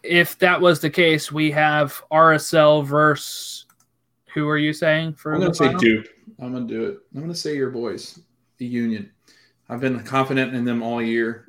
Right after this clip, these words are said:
Speaker 2: I've talked about how good they were in the offseason. I was probably most high on them going into the season. I know
Speaker 1: Mm-hmm.
Speaker 2: that if we can rewind it back, you were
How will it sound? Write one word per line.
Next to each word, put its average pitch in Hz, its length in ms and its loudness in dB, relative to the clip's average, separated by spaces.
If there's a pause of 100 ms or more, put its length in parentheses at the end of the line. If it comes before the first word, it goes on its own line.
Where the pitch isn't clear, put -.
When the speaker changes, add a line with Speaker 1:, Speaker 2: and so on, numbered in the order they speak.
Speaker 2:
I've 104 180 -18
talked 113 300 -10
about 113 220 -6
how 110 120 -10
good 104 260 -8
they 107 120 -6
were 104 280 -8
in 104 60 -10
the 107 80 -10
offseason. 104 680 -10 (420)
I 113 60 -12
was 110 80 -12
probably 110 280 -2
most 110 280 -8
high 107 200 -6
on 101 180 -6
them 107 400 -8
going 101 240 -10
into 107 240 -10
the 104 100 -12
season. 107 540 -10
I 110 60 -10
know 107 160 -6
Speaker 1:
Mm-hmm. 151 240 -2 (500)
Speaker 2:
that 120 120 -4
if - 60 -4
we 160 100 6
can 131 240 2
rewind 120 380 2
it 104 140 -6
back, 110 360 -2
you 123 140 -6
were 110 280 -2